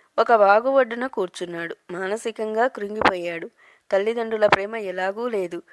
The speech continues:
మనస్ఫూర్తిగా ప్రేమించిన జవరాలు కూడా తనకు దక్కలేదు. ఈ ప్రపంచాన్ని అంతం చేయాలన్న కసి అతనిలో పెరిగింది.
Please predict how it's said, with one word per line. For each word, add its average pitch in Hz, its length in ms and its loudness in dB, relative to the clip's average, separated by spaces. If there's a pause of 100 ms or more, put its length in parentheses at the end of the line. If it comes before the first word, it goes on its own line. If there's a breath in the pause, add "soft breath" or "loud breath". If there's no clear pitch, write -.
(280 soft breath)
మనస్ఫూర్తిగా 233 760 -2
ప్రేమించిన 220 580 0
జవరాలు 196 520 0
కూడా 202 440 -2 (160)
తనకు 196 220 -6
దక్కలేదు. 175 720 -4 (440 soft breath)
ఈ 254 140 -6
ప్రపంచాన్ని 240 720 -4
అంతం 208 360 -8
చేయాలన్న 214 640 -2
కసి 190 480 -8 (380)
అతనిలో 202 440 -2
పెరిగింది. 180 680 -8